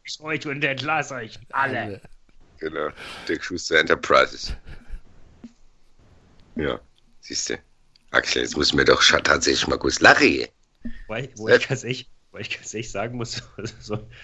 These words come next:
Speaker 1: so ein Kampf zwischen Walter White und Dirk Schuster.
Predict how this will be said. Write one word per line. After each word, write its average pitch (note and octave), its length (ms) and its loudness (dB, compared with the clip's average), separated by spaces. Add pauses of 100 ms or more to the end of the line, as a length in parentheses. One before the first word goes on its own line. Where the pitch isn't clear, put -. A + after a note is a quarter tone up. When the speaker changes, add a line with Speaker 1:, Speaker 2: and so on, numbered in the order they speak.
(100)
Speaker 1:
so G2 120 -8
ein F#2 100 -10
Kampf B2 240 -6
zwischen A2+ 260 -8
Walter A2 320 0
White A2+ 280 2
und A#2+ 120 -4
Dirk G2 140 0
Schuster. B2 520 -4